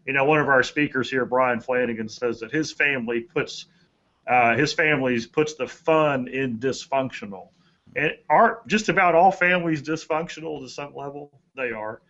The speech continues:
But that's okay because we love them. They're our family. And so if we can really just take some principles of communication and relationship building and apply it to our family,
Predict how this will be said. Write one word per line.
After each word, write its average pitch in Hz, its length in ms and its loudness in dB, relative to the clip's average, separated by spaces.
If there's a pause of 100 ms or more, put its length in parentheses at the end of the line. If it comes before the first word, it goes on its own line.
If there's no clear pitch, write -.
(340)
But 151 120 -4
that's 220 240 4
okay 165 320 4
because 151 340 -2
we 135 100 0
love 151 260 2
them. 147 160 -4
They're 123 160 0
our 113 260 -4
family. 135 480 -8
And 107 120 -16
so 113 340 -6 (300)
if - 220 -10
we 165 180 4
can 123 280 -2
really 151 340 2
just 127 240 -12
take 151 200 -4
some 113 180 -6
principles 123 640 -4
of 104 120 -18
communication 110 840 -6
and 107 80 -12
relationship 113 640 -8
building 113 340 0
and 107 80 -10
apply 127 340 -2
it 113 120 -6
to - 80 -12
our 101 200 -6
family, 123 520 -10